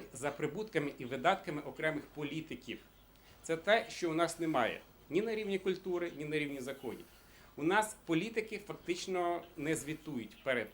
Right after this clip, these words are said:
громадянами за ті кошти, які вони витрачають. Так, от у нас недавно ухвалені закони, які дозволяють посилити контроль за чиновниками. А ц-,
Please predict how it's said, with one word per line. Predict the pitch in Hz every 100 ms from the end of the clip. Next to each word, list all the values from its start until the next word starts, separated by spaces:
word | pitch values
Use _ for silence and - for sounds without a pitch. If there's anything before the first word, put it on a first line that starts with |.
| -
громадянами | 131 123 120 123 170 190 175
за | 120
ті | 123
кошти, | 120 165 - 123
які | -
вони | 135 127 120
витрачають. | 131 143 131 123 - 101 85 - - - - - -
Так, | - 180 240 - - -
от | 151 - -
у |
нас | 165 170 165
недавно | 156 151 147 143
ухвалені | 131 143 135 127
закони, | 139 - 226 202
які | 151 156
дозволяють | 156 120 139 165 185
посилити | 147 147 165 160
контроль | 131 127 127 151
за | 120 135
чиновниками. | - 131 110 101 104 90 - - - - - -
А |
ц-, | 139